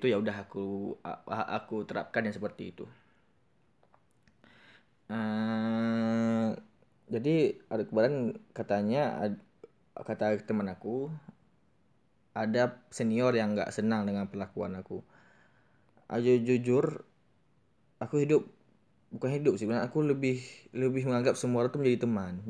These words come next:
Jadi aku tidak ada ingin ada batasan antara gap-gap tuh. Aku tak menghargai mereka, aku tetap memberi respect kepada mereka, tapi ak-, aku lebih, la-, lebih senang mem-, memperlakukan mereka layaknya teman. Jadi, ya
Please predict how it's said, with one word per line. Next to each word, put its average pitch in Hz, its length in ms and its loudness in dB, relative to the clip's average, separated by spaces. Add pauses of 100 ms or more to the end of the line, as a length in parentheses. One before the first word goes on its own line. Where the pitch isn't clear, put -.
(120)
Jadi 110 240 2
aku 139 160 2
tidak - 240 -2
ada 113 240 0
ingin 113 240 0
ada 107 160 2
batasan 107 400 -4
antara 98 160 -2
gap-gap - 560 -6
tuh. - 160 -6 (240)
Aku 175 160 8
tak 190 160 8
menghargai 139 320 6
mereka, 113 400 4
aku 131 160 2
tetap 110 480 0
memberi 113 400 2
respect 110 400 0
kepada 104 160 0
mereka, 98 400 -2
tapi 120 400 0
ak-, - 240 -12
aku 135 140 -8 (100)
lebih, 131 320 -2
la-, 110 240 -4 (160)
lebih 120 240 -2
senang 127 320 -2
mem-, 113 480 -6
memperlakukan 110 720 -4
mereka 107 320 -4
layaknya - 240 -6
teman. - 480 -10 (960)
Jadi, 117 480 0 (1800)
ya 104 80 -6